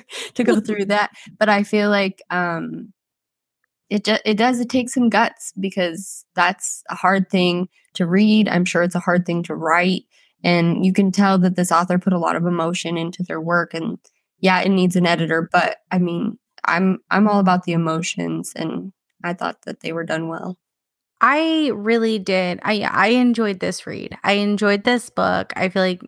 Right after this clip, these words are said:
Speaker 2: you know, me, maybe reading it on my own, I wouldn't have been as hypercritical, but that's the job that we're doing here. But also, I agree with Kelsey, an editor definitely would have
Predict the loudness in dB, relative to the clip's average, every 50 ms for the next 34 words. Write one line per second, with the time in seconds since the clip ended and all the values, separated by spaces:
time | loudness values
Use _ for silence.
0 | -10 -6 -4 -2 -2 0 0 0 0 -2 -2 -2 -4 -6 _ -14 -10 -4 -2 0
1 | 0 0 0 0 0 0 0 0 0 0 0 0 2 2 2 2 2 0 0 0
2 | 0 0 0 0 0 0 0 0 0 0 0 0 0 0 -2 -2 0 -2 0 0
3 | -2 -2 -2 -2 -2 -4 -2 -2 0 0 2 4 4 2 2 0 -2 -2 -2 -4
4 | -4 -2 -2 -2 -2 -2 -4 -6 -6 -4 -2 0 0 0 0 0 0 0 0 0
5 | 0 0 0 0 0 0 2 2 2 2 2 2 0 -2 -4 -8 -20 -20 -20 -20
6 | _ _ -2 0 2 2 2 2 2 2 2 2 2 0 -2 -4 -10 -20 -20 _
7 | _ 0 2 2 2 2 0 0 -2 -2 -4 -4 -2 -2 -2 -2 -2 -2 -2 -2
8 | -2 -2 -2 -2 0 0 0 2 2 0 0 0 0 -2 -2 0 -2 -2 -2 -2
9 | -2 -4 -4 -4 -6 -6 -6 -4 -2 0 0 0 0 -2 -4 -6 -10